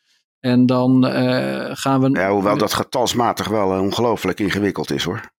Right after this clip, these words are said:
Speaker 1: Ja.
Speaker 2: Dacht ik.
Speaker 1: Dus nieuwe verkiezingen, dat wordt dan misschien nog een, een, een, eh,
Speaker 2: Dat,
Speaker 1: een
Speaker 2: ja, ik, ik
Speaker 1: realistische,
Speaker 2: zie,
Speaker 1: eh, optie.
Speaker 2: dat denk, dat denk ik wel, ja.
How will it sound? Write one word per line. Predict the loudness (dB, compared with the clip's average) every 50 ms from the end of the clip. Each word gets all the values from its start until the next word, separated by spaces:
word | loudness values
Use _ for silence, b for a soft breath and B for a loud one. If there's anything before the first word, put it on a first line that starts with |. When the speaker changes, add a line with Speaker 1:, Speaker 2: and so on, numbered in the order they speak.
| _ _ B B B B B B B B B B _ _ _ _
Speaker 1:
Ja. | _ -2 0 0 0 -2 -4 -6
Speaker 2:
Dacht | _ -6 -6 -6 -6 -8
ik. | -8 -8 -8 -12 -12 _ _ _ _ _ _ _ _ _ _
Speaker 1:
Dus | _ -8 -4 0 2 4
nieuwe | 4 4 4 4
verkiezingen, | 2 2 2 2 4 4 4 4 4 2
dat | 2 0
wordt | 0 -2 0 0
dan | 2 2
misschien | 2 2 2 2
nog | 2 2 2
een, | 2 2 2 2
een, | 2 0 0
een, | 2 2 2 2
eh, | 2 2 2 2
Speaker 2:
Dat, | 2 2 2
Speaker 1:
een | 2
Speaker 2:
ja, | 2 2
ik, | 2
ik | 0 0 0
Speaker 1:
realistische, | 2 2 2 4 4 2 2 2 2 0 2 2 2
Speaker 2:
zie, | 2 2 2
Speaker 1:
eh, | 2 0 -2 -2
optie. | -2 -2 0 0 0
Speaker 2:
dat | 0 0 0
denk, | 0 0 0 0 -2
dat | -2 -4 -2
denk | -4 -4 -2 -4
ik | -6 -4
wel, | -4 -4 -4 -4 -4
ja. | -6 -8 -8 -12 -18